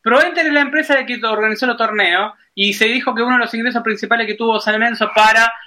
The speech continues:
poder pagar a Paulo Díaz y todo fueron los torneos de verano este y lo que van a disputar en el futuro. Ahora, la empresa figura el nombre de Fabián Escoltore y de Marcelo Tinelli. Entonces,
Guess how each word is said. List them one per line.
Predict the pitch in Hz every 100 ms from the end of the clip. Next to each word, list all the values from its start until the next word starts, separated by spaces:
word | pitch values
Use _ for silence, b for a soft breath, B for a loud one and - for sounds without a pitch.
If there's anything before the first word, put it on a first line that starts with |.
| B -
poder | 160 175 196
pagar | 196 185 196
a | 185
Paulo | 196 202 226 240
Díaz | 240 240 240 233 226
y |
todo | 247 262 254
fueron | 247 226
los | 214
torneos | 208 214 247
de | 233
verano | 233 254
este | 247 302
y | 294
lo | 220
que | 208
van | 214
a |
disputar | 196 - 196 214
en | 196
el | 180
futuro. | 190 185 160 143 135 - _ _
Ahora, | 156 175 175
la | 190
empresa | 196 269 247 240 233
figura | 202 185 208 202
el |
nombre | 208 226 233
de | 214 214
Fabián | 214 180 208
Escoltore | 220 240 269
y | 277
de |
Marcelo | 214 196 196
Tinelli. | 190 226 220 160 135 _ _ _
Entonces, | - 156